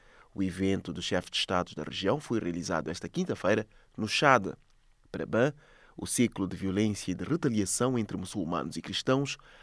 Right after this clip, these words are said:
deve parar imediatamente. Conforme explicou, o período de transição deve ser usado para estabelecer uma base sólida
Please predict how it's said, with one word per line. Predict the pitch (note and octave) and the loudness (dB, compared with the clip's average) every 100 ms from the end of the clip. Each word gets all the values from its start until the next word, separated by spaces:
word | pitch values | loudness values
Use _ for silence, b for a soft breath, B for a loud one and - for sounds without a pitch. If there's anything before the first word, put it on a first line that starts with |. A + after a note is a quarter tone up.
| B | B
deve | - C3 - | 6 6 6
parar | - A#2+ B2+ C3 - | 2 4 4 2 -2
imediatamente. | A2 B2 B2 A#2 B2+ C#3 C3+ - b b b b b | -2 0 2 2 4 6 4 4 b b b b b
Conforme | - F#2 F2+ F#2 | -6 0 2 2
explicou, | - - E2+ A2 D3+ | -2 -6 -2 0 0
o | |
período | C#3 G#2 F#2+ | 0 -2 0
de | |
transição | F2+ F2+ D#2+ - B2 C#3 | -4 -4 -2 2 2 4
deve | G2+ - | 2 2
ser | G2 | -4
usado | F2 G2 G2+ G2+ | -2 4 4 2
para | - | -6
estabelecer | - F#2+ F2+ - G#2 | -4 -4 -2 -2 -2
uma | F2+ | -2
base | - F#2+ G2 | -2 0 0
sólida | - - A2+ B2 A#2+ | 0 6 6 6 4